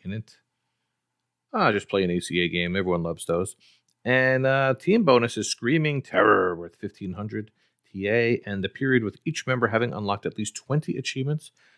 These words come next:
from the action horror or survival horror genres. That would be really good for Corey. He loves those games.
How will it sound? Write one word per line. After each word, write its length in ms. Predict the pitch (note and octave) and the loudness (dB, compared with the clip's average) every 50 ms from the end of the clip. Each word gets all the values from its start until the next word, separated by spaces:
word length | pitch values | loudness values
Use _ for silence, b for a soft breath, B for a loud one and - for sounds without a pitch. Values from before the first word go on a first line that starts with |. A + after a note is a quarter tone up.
| b b _ | b b _
from 140 | - G2 F2 | -10 -8 -8
the 120 | F#2 - - _ | -8 -10 -4 _
action 340 | B2+ B2+ - - - B2+ | -2 -2 -2 -4 -6 -6
horror 280 | B2 A#2+ A2+ A2+ A2 G#2+ | -4 -2 0 0 0 0
or 220 | - - F#2+ F#2 | 0 -2 -4 -4
survival 640 | - - - G#2+ G2 E2+ F2 F2+ G2+ A#2+ A#2 G#2+ F2+ | -4 -2 -2 -2 -2 0 2 2 4 4 4 2 0
horror 320 | E2 F2 D#2+ D#2+ D#2 D2+ D2 | 0 0 -2 -2 -2 -6 -8
genres. 480 | D#2 D#2+ D#2 D2+ D2+ D2 D#2 - - _ _ - | -8 -8 -10 -10 -12 -16 -18 -20 -20 _ _ -8
That 160 | F2 E2+ F2 | -4 -2 -2
would 100 | F2+ F2 | -2 0
be 200 | F2+ F2 F2 E2 - _ _ _ _ _ _ _ _ _ _ _ _ _ | 0 -2 -2 -4 -8 _ _ _ _ _ _ _ _ _ _ _ _ _
really 240 | B2+ C#3 D3+ D3 B2+ | 4 6 6 6 6
good 180 | B2+ D3+ C#3 | 6 4 2
for 80 | - - | 2 -4
Corey. 360 | - - A#2+ A2+ G#2 F#2 F2 | -2 2 4 6 6 6 4
He 60 | F#2 | 2
loves 240 | F2+ F2 D#2 D#2 - | 0 -4 -4 -6 -8
those 160 | - - - - | -14 -20 -20 -20
games. 420 | _ _ - G#2+ G#2+ - - - | _ _ -20 -20 -20 -20 -20 -20